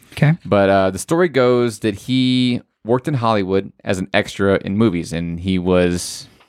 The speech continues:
Speaker 2: a little person. Of course, in movies back then, he's gonna play the token little person or token little people, if there's multiple. And I don't think he was in The Wizard of Oz, which is probably the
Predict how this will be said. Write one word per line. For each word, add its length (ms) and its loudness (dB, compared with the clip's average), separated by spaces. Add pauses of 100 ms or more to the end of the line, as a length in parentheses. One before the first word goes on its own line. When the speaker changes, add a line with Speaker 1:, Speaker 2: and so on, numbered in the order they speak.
(140)
Speaker 2:
a 200 -2
little 200 0
person. 380 -8 (920)
Of 160 -6
course, 480 0 (480)
in 240 2
movies 260 0
back 220 -2
then, 100 -2
he's 160 -2
gonna 140 -4
play 180 -6
the 100 -8
token 360 -2
little 140 0
person 360 0
or 80 -2
token 300 -8
little 160 -12
people, 680 0 (500)
if 100 -6
there's 200 -2
multiple. 640 -2 (600)
And 320 0
I 100 0
don't 240 -2
think 240 -2
he 160 -2
was 260 0
in 520 0 (340)
The 100 2
Wizard 240 2
of 120 0
Oz, 300 0
which 100 -8
is 100 -10
probably 320 -2
the 400 -4